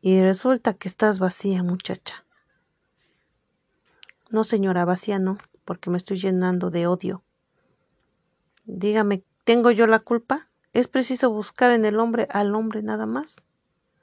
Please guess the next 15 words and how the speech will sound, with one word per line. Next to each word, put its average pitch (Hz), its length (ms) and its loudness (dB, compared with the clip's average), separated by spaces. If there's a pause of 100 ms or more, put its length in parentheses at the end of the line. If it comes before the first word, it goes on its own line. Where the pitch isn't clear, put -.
(460)
Entonces, 262 680 -4 (540)
¿qué 247 140 2
vas 247 260 2
a 226 60 -2
pensar 220 500 -2
cuando 202 260 -2
te 190 180 -4
deja 196 240 -6
con - 180 -8
los 190 160 -8
ojos 202 280 -10
tristes 214 560 -10
mirando 208 380 -6
al 202 160 -10
techo 220 440 -8